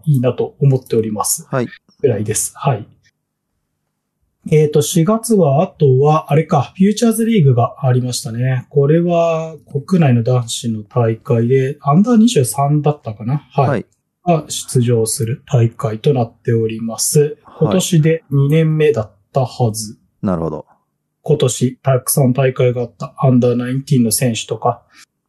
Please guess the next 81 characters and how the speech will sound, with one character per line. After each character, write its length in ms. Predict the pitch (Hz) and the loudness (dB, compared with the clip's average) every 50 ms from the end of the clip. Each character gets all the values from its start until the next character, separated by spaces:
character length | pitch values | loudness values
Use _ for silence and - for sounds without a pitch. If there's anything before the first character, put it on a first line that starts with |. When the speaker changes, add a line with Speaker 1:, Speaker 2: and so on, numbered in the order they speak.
| _ _ - | _ _ -2
Speaker 1:
え 460 | - 127 113 110 107 107 110 110 - - - - - _ _ _ _ _ _ - | -2 0 2 2 0 -2 -4 -8 -12 -16 -20 -20 -20 _ _ _ _ _ _ -2
ー、 40 | 143 | 0
日 60 | 139 | 2
本 160 | 123 143 135 | 2 2 2
代 160 | 117 120 127 139 | 2 2 2 0
表 220 | - - 143 123 | 0 0 0 0
の 120 | 123 127 - | 0 -4 -4
若 280 | 135 123 113 - 143 135 | -4 -4 -2 -2 -4 -2
手 140 | - 147 135 | 0 0 0
な 100 | 131 120 | 0 0
ん 80 | 117 | 0
か 140 | - - 113 | -2 -4 -6
が 140 | 110 113 - - _ _ _ - | -6 -8 -12 -14 _ _ _ 0
出 120 | 139 131 | 0 2
る 120 | 120 120 | 4 2
よ 140 | 117 113 107 | 2 2 0
う 40 | 104 | -2
な 140 | 107 110 - _ _ - | -6 -12 -14 _ _ -4
大 200 | - 120 110 107 | -4 -2 -2 -2
会 160 | - 107 107 | -2 -4 -2
で 80 | 113 | -2
し 100 | 113 - | -4 -6
た 120 | - 120 110 | -8 -6 -4
ね。 200 | 123 135 131 120 - | -2 -2 -2 -2 -4
Speaker 2:
は 220 | - 107 95 90 | -4 -4 -4 -4
い。 80 | - - _ _ | -6 -10 _ _
す 160 | - - 120 | -6 -6 -2
ご 200 | 107 123 113 104 | 0 2 2 2
い 80 | 90 85 | 2 0
意 220 | - 110 107 104 | 0 0 2 2
義 60 | 104 | 2
の 180 | 92 85 82 82 | 2 2 2 2
あ 80 | 80 78 | 0 0
る、 200 | 78 73 69 - 90 92 101 - _ _ _ - | 0 -2 -4 -6 -10 -14 -16 -16 _ _ _ -8
あ 160 | - 85 80 | -4 -4 -2
の、 160 | 78 78 76 | -2 -2 -2
リ 140 | 78 82 82 | 0 0 2
ー 40 | 80 | 2
グ 60 | 80 | 2
だ 100 | 80 78 | 2 0
と 120 | - - 73 | -2 -4 -4
思 120 | 69 71 | -4 -4
い 40 | 71 | -4
ま 140 | 69 69 69 | -4 -6 -8
し 80 | - - | -10 -14
た。 180 | - - - _ - - _ _ _ _ _ _ _ _ _ - | -16 -18 -18 _ -20 -20 _ _ _ _ _ _ _ _ _ 0
Speaker 1:
う 60 | 180 | 2
ん。 200 | 147 127 113 113 _ _ _ | 2 2 0 -2 _ _ _
Speaker 2:
は 200 | - 85 76 - | -10 -8 -8 -8
い。 120 | - 107 | -10 -8
ジ 100 | 95 - | -8 -6
ャ 40 | 87 | -4
パ 140 | - 113 110 | -4 -4 -4
ン 60 | 110 | -2
カ 120 | 131 127 | -2 -4
ッ 20 | 123 | -4
プ 460 | _ _ - - 95 92 90 85 82 | _ _ -2 2 2 4 4 4 2
の 120 | 76 82 80 | 2 0 -2
十 200 | - 95 101 107 | 0 0 0 0
倍 200 | - 131 113 113 | 0 0 0 0
く 140 | - 180 | 0 0
ら 80 | 151 147 | 0 0
い 100 | - 147 - | 0 0 0
意 40 | 143 | 0
義 280 | 131 - 120 - 135 | 0 0 -2 0 0
が 80 | - - | 0 0
あ 20 | |
る 160 | - 127 98 - - - 151 - - 151 123 | 0 -2 -4 -2 0 0 0 0 0 0 2
<laughs> 360 | 170 160 - 147 - 175 - | 0 0 0 0 0 0 2
リ 160 | - 127 110 | 2 2 2
ー 40 | 98 | 2
グ 60 | 107 | 2
だ 100 | 107 95 | 2 0
と 80 | - 95 | -2 -2
思 120 | 82 85 | -2 0
い 60 | 82 78 | 0 0
ま 140 | 78 78 | 0 -2
し 80 | 78 - | -4 -6
た。 100 | - 71 | -8 -6
は 160 | 101 90 80 | -4 -4 -4
い。 100 | - - | -4 -6